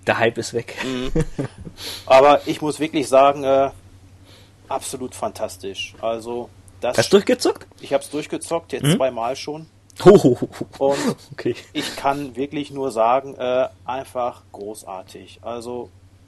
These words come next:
Speaker 2: das Spiel kann man von mir aus, also Capcom könnte das von mir aus so kaufen und Mega Man elf nennen, überhaupt kein Problem damit.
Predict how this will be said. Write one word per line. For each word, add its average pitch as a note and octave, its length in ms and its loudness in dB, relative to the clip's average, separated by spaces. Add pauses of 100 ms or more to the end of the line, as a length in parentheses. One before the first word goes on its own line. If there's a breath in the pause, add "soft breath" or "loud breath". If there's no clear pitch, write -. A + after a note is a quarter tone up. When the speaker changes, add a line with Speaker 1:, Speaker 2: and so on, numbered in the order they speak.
(460)
Speaker 2:
das A#2+ 160 -6
Spiel D3 500 -8 (420)
kann C#3 140 0
man C3+ 120 -4
von B2+ 240 -8
mir D3 260 -4
aus, C#3+ 240 -2
also B2 180 -8 (120)
Capcom - 420 -6
könnte D3+ 260 -8
das C#3+ 160 -2
von B2+ 180 -10
mir D3 180 -10
aus A#2+ 120 -12
so C3+ 220 -6 (100)
kaufen C3+ 420 -4
und B2 140 -12
Mega C3+ 240 -8
Man A2+ 200 -8
elf C3 320 -10
nennen, C#3 320 -8 (140)
überhaupt A#2+ 380 -10
kein A2 180 -16
Problem F#2+ 440 -16
damit. F#2 400 -18